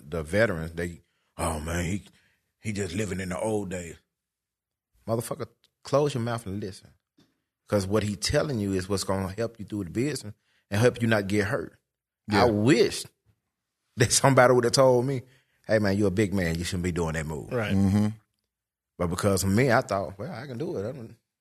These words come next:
Speaker 1: get out there and do it."
Speaker 3: I had that discussion with Bam Bam Bunny on
Speaker 1: <laughs>
Speaker 3: it. Bam Bam, if you guys don't know him, six-foot-four.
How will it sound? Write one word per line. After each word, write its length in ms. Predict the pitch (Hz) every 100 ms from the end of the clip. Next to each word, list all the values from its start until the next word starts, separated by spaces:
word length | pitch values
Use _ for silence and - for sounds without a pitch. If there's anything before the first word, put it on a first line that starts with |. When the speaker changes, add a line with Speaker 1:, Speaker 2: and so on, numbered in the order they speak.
| _
Speaker 1:
get 100 | 127
out 120 | 151
there 80 | 147
and 80 | 147
do 120 | 170
it." 60 | 196
Speaker 3:
I 120 | 135
had 140 | 143
that 120 | 131 127
discussion 400 | 113 127 117 113
with 80 |
Bam 240 | 107 117 113
Bam 180 | 120 113
Bunny 320 | 120 120 110
on 140 | 104
Speaker 1:
<laughs> 0 |
Speaker 3:
it. 160 | 104 -
Bam 300 | 113 135 147
Bam, 460 | 139 135 127 120 110
if 120 | 107
you 80 | 123
guys 220 | 117 110
don't 200 | 113 104
know 180 | 110 104
him, 100 | 104
six-foot-four. 1040 | - 113 - 110 - 110 110 110 107 98